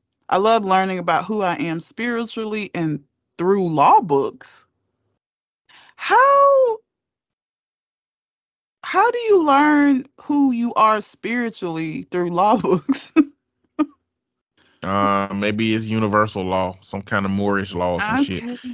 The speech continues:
Speaker 2: You know, the Moors be the ones who, when the police pull 'em over, they say, "I'm a sovereign citizen.
Speaker 1: Oh,
Speaker 2: You
Speaker 1: for
Speaker 2: have no
Speaker 1: God's
Speaker 2: rights."
Speaker 1: sake. Yeah.
Speaker 2: So it very well may be some shit related to that. I don't know.
Speaker 1: This nigga said, "My," this a different dude.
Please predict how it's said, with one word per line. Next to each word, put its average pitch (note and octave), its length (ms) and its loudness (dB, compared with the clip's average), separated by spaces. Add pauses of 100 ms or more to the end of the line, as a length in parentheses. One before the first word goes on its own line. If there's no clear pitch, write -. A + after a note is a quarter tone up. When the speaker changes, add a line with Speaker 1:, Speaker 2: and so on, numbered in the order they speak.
Speaker 2:
You D#4+ 180 -8
know, B3+ 180 2
the E3 80 0
Moors G#3+ 460 2
be F3+ 140 -2
the E3 80 2
ones D3 460 2
who, D3 280 -2
when B2+ 180 0
the A#2 80 -2
police D3 300 -4
pull C3 220 -4
'em A#2 80 -2
over, B2 260 0
they A#2 120 -2
say, A#2 240 -4
"I'm A#2 160 0
a G#2+ 60 -6
sovereign G#2+ 500 0
citizen. E3+ 640 -2
Speaker 1:
Oh, D3 80 -2
Speaker 2:
You A2+ 80 -6
Speaker 1:
for A2 100 0
Speaker 2:
have G2+ 120 -2
no D3+ 180 -4
Speaker 1:
God's D3+ 120 -4
Speaker 2:
rights." G#2+ 600 -2
Speaker 1:
sake. F#3+ 100 -10
Yeah. D3 380 -4 (380)
Speaker 2:
So A2+ 440 -4
it A#2 200 -4
very A#2 300 -2
well A#2 220 0
may G#2+ 280 -4
be F#2+ 180 -10
some - 160 -16
shit F2+ 260 -12
related C2 380 -10
to - 100 -20
that. G#1 240 -12 (1600)
I G#2 60 -14
don't F2+ 160 -12
know. F2+ 240 -10 (1120)
Speaker 1:
This C#4 260 -4
nigga E3 340 -8
said, D3+ 380 0
"My," F3+ 320 2
this G3 220 -4
a F#3 60 -4
different E3 380 -6
dude. F#2 360 -10